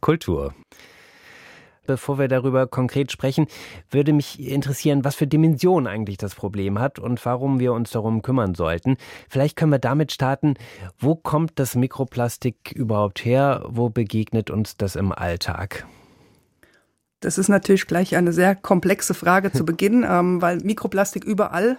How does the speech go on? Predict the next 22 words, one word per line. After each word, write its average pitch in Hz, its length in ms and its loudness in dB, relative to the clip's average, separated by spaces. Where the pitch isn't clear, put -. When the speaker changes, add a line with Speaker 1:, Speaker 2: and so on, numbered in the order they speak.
Speaker 2:
vorhanden 214 380 -4
ist, 247 200 -6
also 170 280 -6
in 165 180 -2
Boden, 196 300 -2
Wasser, 170 260 0
Luft. 190 580 0
Das 175 200 -8
heißt, 180 240 -4
wir 170 100 -2
essen, 190 240 -4
trinken, 185 320 -2
atmen 214 460 -2
Mikroplastik 202 640 -4
und 185 100 -2
es 180 160 -6
handelt 185 240 0
sich 190 140 -2
um 180 80 0
ein 170 100 2
globales 170 480 0
Umweltproblem, 180 800 0